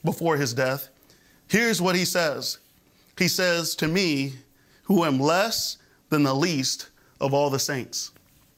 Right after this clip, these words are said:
It's interesting. He's, he's, he gets a little bit more perspective the older he gets and the closer he gets to death.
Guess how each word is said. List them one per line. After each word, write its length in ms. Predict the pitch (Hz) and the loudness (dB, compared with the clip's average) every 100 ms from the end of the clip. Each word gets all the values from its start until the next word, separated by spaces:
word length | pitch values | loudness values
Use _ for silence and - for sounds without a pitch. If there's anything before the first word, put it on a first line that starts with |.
| _ _ _ _ _ - - | _ _ _ _ _ -8 -4
It's 120 | 151 | 0
interesting. 400 | 190 190 - 147 | 0 -2 -2 0
He's, 240 | 156 139 - - _ _ | -2 -4 -12 -20 _ _
he's, 320 | - 156 135 - | -2 -2 -2 -6
he 160 | 147 165 | -4 -2
gets 280 | 139 190 196 | 0 0 0
a 40 | |
little 220 | 170 208 | 2 2
bit 120 | 214 | 0
more 160 | 190 196 | 0 0
perspective 600 | 196 156 - 180 185 147 | 0 -2 -2 -2 0 0
the 80 | 143 | 2
older 280 | 156 185 175 | 2 2 0
he 80 | |
gets 280 | 160 170 185 | 0 0 0
and 100 | 156 | -2
the 60 | 143 | -2
closer 320 | 180 185 175 | -2 -2 0
he 80 | 160 | 0
gets 200 | 170 170 | -2 -2
to 60 | 139 | -2
death. 280 | 151 185 | 0 -2